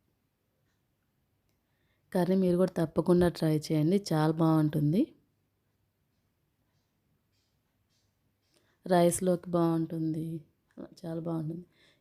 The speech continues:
ఇప్పుడు ఒక హాఫ్ టీ స్పూన్ పసుపు వేసాను, అలానే ఒక హాఫ్ టీ స్పూన్ కారం వేసాను. మేము కొంచెం కారం తక్కువ వాడతాను, so కారం వేసాను, మీకు సరిపడంత మీరు వేసుకోవచ్చు. ఇవన్నీ బాగా కలిపేసి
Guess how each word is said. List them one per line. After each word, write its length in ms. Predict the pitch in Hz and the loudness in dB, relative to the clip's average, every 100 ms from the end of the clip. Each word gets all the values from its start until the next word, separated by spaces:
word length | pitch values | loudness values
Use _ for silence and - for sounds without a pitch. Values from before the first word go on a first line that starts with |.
| 202 | -12
ఇప్పుడు 180 | - 254 | -2 0
ఒక 100 | 254 175 | 0 0
హాఫ్ 200 | 165 165 - | 0 -4 -6
టీ 80 | 170 165 | -6 -6
స్పూన్ 280 | - 175 170 180 175 | -4 -2 0 -2 -6
పసుపు 340 | 156 - 170 170 | -6 -8 -2 -2
వేసాను, 420 | 156 160 170 311 - _ _ _ _ _ _ 190 | -2 -4 -4 -4 -6 _ _ _ _ _ _ -2
అలానే 260 | 190 196 262 233 | 0 0 -2 -2
ఒక 80 | 175 | -4
హాఫ్ 160 | 160 - | -4 -6
టీ 80 | 165 | -10
స్పూన్ 240 | - 190 233 185 | -8 -8 -4 -2
కారం 300 | 156 151 143 147 | 0 0 -2 -2
వేసాను. 320 | 147 156 - 180 | -4 -10 -6 -4
మేము 120 | 170 170 | -4 -6
కొంచెం 200 | 156 165 - | -6 -8 -4
కారం 260 | 160 160 175 175 | -2 -2 -4 -6
తక్కువ 260 | 151 170 165 | -8 -6 -4
వాడతాను, 380 | 151 151 156 208 311 | -6 -6 -6 -6 -8
so 180 | 262 302 302 175 170 | -6 -6 -6 -10 -6
కారం 260 | 165 160 151 151 | -4 -2 -2 -4
వేసాను, 240 | 147 220 311 | -4 -2 -2
మీకు 120 | 254 196 | -2 -4
సరిపడంత 520 | 165 156 170 160 165 226 | -4 -2 -2 -2 -2 0
మీరు 120 | 165 147 | 0 0
వేసుకోవచ్చు. 560 | 147 - 151 147 - - - _ _ _ _ _ _ _ _ _ _ _ _ _ _ _ _ _ _ _ _ _ _ | -4 -6 -8 -8 -10 -20 -20 _ _ _ _ _ _ _ _ _ _ _ _ _ _ _ _ _ _ _ _ _ _
ఇవన్నీ 280 | 175 170 170 165 | 0 4 4 2
బాగా 240 | 151 147 160 156 | 0 0 -2 0
కలిపేసి 500 | 147 147 151 147 | 0 0 -2 -2